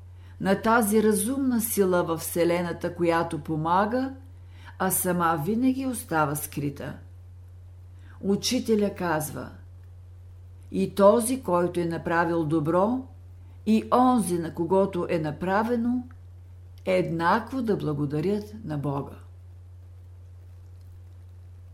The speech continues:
По това време беседите добиха популярност.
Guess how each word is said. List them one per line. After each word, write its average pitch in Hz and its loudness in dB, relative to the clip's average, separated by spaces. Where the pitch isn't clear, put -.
По 202 6
това 196 6
време 240 4
беседите 202 2
добиха 175 2
популярност. 170 -2